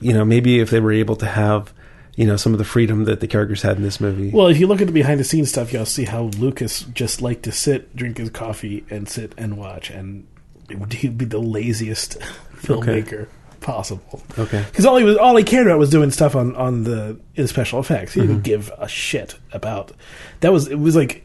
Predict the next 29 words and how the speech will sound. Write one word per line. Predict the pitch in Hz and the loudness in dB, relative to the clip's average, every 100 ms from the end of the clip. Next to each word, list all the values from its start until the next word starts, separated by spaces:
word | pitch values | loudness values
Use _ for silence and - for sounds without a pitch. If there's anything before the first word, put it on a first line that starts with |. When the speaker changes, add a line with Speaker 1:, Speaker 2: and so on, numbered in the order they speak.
| - - | -6 2
Speaker 2:
it | |
was | 311 | 4
annoying | 143 131 151 147 127 | 4 2 2 2 2
to | 120 | 0
him | 127 113 | 0 0
to | |
have | 123 - | -2 -2
to | 135 | 0
do, | - | 0
<laughs> | - | 2
it | - | 2
seemed | - 240 214 | 4 6 6
like, | 175 123 | 6 4
at | 135 | 0
Speaker 1:
Fucking | 131 | -2
Speaker 2:
least. | 117 110 | -2 -2
Speaker 1:
people. | 98 98 107 120 | -4 -4 -4 0
What | 120 | 6
are | |
Speaker 2:
He, | 220 | 6
Speaker 1:
the | |
Speaker 2:
they, | 180 180 | 8 6
Speaker 1:
deal | 104 | 4
with | 104 | -4
people? | - 175 160 | 0 0 4
Speaker 2:
'cause | 185 | 6
he | 175 | 6
couldn't, | - 247 247 | 4 2 2
he, | 185 180 | 0 0